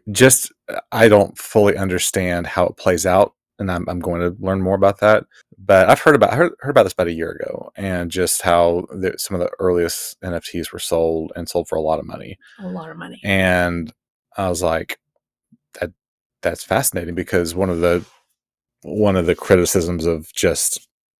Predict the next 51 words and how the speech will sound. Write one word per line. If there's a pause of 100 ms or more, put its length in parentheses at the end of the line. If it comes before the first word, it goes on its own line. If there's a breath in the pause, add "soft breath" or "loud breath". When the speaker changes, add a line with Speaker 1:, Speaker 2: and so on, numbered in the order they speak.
(120)
Speaker 1:
the
internet
is
you
can
just
copy
things,
right?
And,
and
that
was
the
whole, (300 soft breath)
if
you're
old
enough
to
remember
Napster,
that's
what
took
down
the
music
industry,
was
that, (100)
"Oh,
we
just
make
copies
and (520 loud breath)
give
them
out
for
free,"
right?
There
was
Speaker 2:
Mm-hmm.
Speaker 1:
no
original (360 loud breath)
of
that.
When